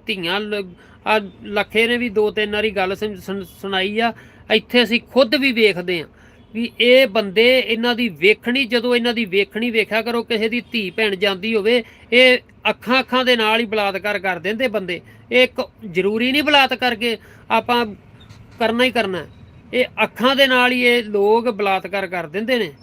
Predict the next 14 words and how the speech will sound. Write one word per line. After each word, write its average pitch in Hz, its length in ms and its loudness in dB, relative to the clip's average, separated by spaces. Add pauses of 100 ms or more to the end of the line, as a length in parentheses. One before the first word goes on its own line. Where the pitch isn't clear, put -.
(280)
ਮੈਂ 196 160 -2
ਸਾਰਿਆਂ 196 400 0
ਨੂੰ 233 120 -2
ਮਾੜਾ 196 240 0
ਨਹੀਂ 214 160 -6
ਕਹਿੰਦਾ 220 380 -4 (840)
ਕਿ 220 80 -2
ਦੋ, 202 240 4
ਚਾਰ, 208 320 0
ਪੰਜ 208 280 -2
ਪਰਸੈਂਟ 202 400 -4
ਚੰਗੇ 208 340 0
ਵੀ 240 120 0
ਹੋਣਗੇ, 196 380 -4